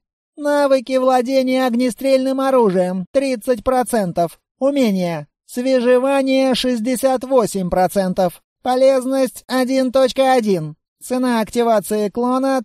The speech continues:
тысяча шестьдесят кредитов. Счет: две тысячи триста восемьдесят кредитов. Просто отлично.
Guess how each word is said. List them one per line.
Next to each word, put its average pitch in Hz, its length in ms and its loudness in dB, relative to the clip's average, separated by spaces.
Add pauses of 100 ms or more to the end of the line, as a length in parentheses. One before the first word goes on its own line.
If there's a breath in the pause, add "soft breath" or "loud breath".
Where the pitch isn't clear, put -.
тысяча 254 540 -2
шестьдесят 240 680 -2
кредитов. 233 680 -2 (140)
Счет: - 500 -2 (140)
две 233 260 -2
тысячи 254 480 -4
триста 262 480 0
восемьдесят 185 800 -2
кредитов. 185 640 -2 (540)
Просто 277 720 0
отлично. 202 1120 -4